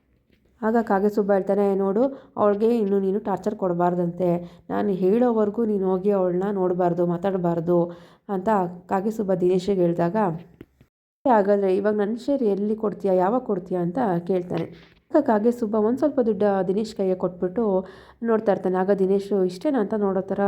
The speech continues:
ನೋಡ್ತಿರ್ತಾನೆ. ಆಗ ಇನ್ನೊಂದು ಸ್ವಲ್ಪ ದುಡ್ಡು ಕೊಟ್ಬಿಟ್ಟು, "ತ-, ಸರಿ ತಗೋ ಹೋಗ್ಲಿ, ಇನ್ನೊಂದು ಸ್ವಲ್ಪ ದುಡ್ಡು, ನನ್ನ ಕೈಲಿ ಸಖತ್ತಾಗಿ ಒದೆ ತಿಂದಿದೆಯಲ್ಲ, ತಗೋ" ಅಂತ ಕಾಗೆ ಸುಬ್ಬ ಸ್ವಲ್ಪ ದುಡ್ಡು ಕೊಡ್ತಾನೆ. ಹಾಗೆ ಸುಬ್ಬ ಹೇಳ್ತಾನೆ, "ಡೀಲ್ ಅಂದ್ರೆ ಡೀಲು ಬಾಸ್.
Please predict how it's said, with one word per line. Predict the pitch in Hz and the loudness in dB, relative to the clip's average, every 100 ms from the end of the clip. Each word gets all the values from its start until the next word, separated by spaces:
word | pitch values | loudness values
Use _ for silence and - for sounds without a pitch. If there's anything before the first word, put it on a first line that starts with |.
| 190 | 0
ನೋಡ್ತಿರ್ತಾನೆ. | 180 180 180 180 180 | 0 -2 -4 -4 -2
ಆಗ | 180 180 | 0 2
ಇನ್ನೊಂದು | 190 247 | 2 2
ಸ್ವಲ್ಪ | 240 214 | 0 0
ದುಡ್ಡು | 185 180 180 | 0 -2 -2
ಕೊಟ್ಬಿಟ್ಟು, | 175 185 180 190 185 - - - | -4 -4 -2 0 -2 -4 -12 -4
"ತ-, | |
ಸರಿ | 208 220 226 | 0 2 2
ತಗೋ | 240 196 196 | 2 2 2
ಹೋಗ್ಲಿ, | 196 185 185 | 0 0 0
ಇನ್ನೊಂದು | 190 185 | 0 0
ಸ್ವಲ್ಪ | 196 185 | -2 0
ದುಡ್ಡು, | 185 180 175 | 2 2 2
ನನ್ನ | 170 | 0
ಕೈಲಿ | 170 208 | -2 -4
ಸಖತ್ತಾಗಿ | 185 190 202 190 | -4 -2 0 2
ಒದೆ | 185 | 2
ತಿಂದಿದೆಯಲ್ಲ, | 185 185 185 180 185 | 0 -2 0 0 -2
ತಗೋ" | 180 175 | -2 0
ಅಂತ | 180 170 254 226 180 | 0 0 -2 -2 -4
ಕಾಗೆ | 180 190 180 | -2 0 -2
ಸುಬ್ಬ | 185 202 | -4 -6
ಸ್ವಲ್ಪ | 202 180 | -6 -4
ದುಡ್ಡು | 175 175 | -2 -2
ಕೊಡ್ತಾನೆ. | - 175 175 175 175 - _ _ _ - | -4 -8 -6 -8 -10 -20 _ _ _ -2
ಹಾಗೆ | 208 202 208 | 2 4 2
ಸುಬ್ಬ | 208 196 | 2 0
ಹೇಳ್ತಾನೆ, | 185 190 190 | 0 0 0
"ಡೀಲ್ | 180 202 208 | 2 2 2
ಅಂದ್ರೆ | 190 190 202 | 0 0 0
ಡೀಲು | 185 185 185 | 2 2 0
ಬಾಸ್. | 175 175 175 | 0 0 0